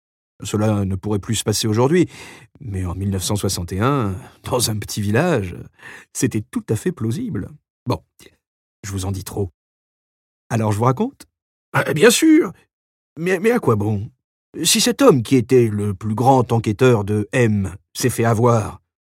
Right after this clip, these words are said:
<laughs> je ne donne pas cher de ma peau. Prenez-le comme un jeu, une devinette.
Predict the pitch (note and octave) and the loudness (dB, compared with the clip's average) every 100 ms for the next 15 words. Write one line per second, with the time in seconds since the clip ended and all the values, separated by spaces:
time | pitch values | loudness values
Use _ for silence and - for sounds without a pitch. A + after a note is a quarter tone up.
0 | - G#3+ - _ _ _ - C3 C#3+ C3+ | -4 -2 -4 _ _ _ 0 4 4 4
1 | D3+ B2+ C3 A#2+ E3 A#2+ A#2+ F3 A3 A3+ | 4 4 2 4 2 2 2 2 0 -6
2 | F3+ _ _ _ _ _ _ _ _ _ | -6 _ _ _ _ _ _ _ _ _
3 | _ - C4+ C#4 F#3 A2+ G#2+ G2+ G2+ G2 | _ -8 -2 0 2 2 0 0 -2 -4
4 | F#2+ _ _ _ - - F#2+ F#2+ F#2+ F#2 | -6 _ _ _ -14 -10 -6 -4 -4 -2
5 | A#2 G#3 G#3+ G3+ _ - | -2 0 0 -2 _ -20